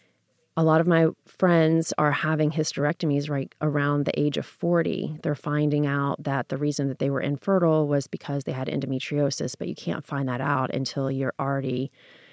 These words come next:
in surgery, uh, for something else, and that's how it's diagnosed. And so why are we waiting so long, right? Why do women have to suffer so much? Because I went online and found an N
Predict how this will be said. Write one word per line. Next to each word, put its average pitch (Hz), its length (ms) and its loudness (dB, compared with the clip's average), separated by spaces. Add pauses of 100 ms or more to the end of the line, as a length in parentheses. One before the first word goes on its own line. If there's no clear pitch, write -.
(480)
in 165 160 6
surgery, 180 440 4 (260)
uh, 147 180 4
for 143 160 2
something 147 400 4
else, - 480 0
and 143 420 2
that's 139 240 -2
how 135 120 0
it's - 160 -4
diagnosed. 135 640 0
And 147 120 2
so 139 260 2
why 147 240 4
are 190 100 6
we 180 160 4
waiting 156 1000 2
so 147 320 0
long, 151 680 2
right? 147 380 0
Why 143 260 0
do 156 100 2
women 151 200 2
have 156 100 -4
to 170 80 -8
suffer - 320 -6
so 147 240 -2
much? 156 400 0
Because 151 240 -2
I 165 160 2
went 165 220 0
online 165 440 2
and 156 180 0
found 147 440 -2 (720)
an 180 120 2
N 175 140 6